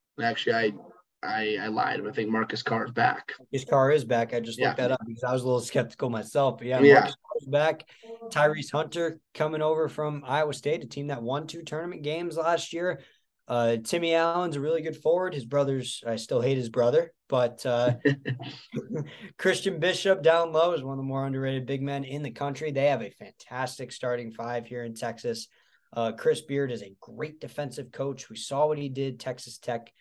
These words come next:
Speaker 2: and he's gotten this Texas team now to the tournament where they,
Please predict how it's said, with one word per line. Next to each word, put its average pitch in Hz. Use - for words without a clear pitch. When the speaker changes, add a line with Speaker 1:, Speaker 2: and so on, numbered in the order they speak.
Speaker 2:
and -
he's 113
gotten 180
this 139
Texas 139
team 123
now 135
to 120
the 107
tournament 120
where 139
they, 190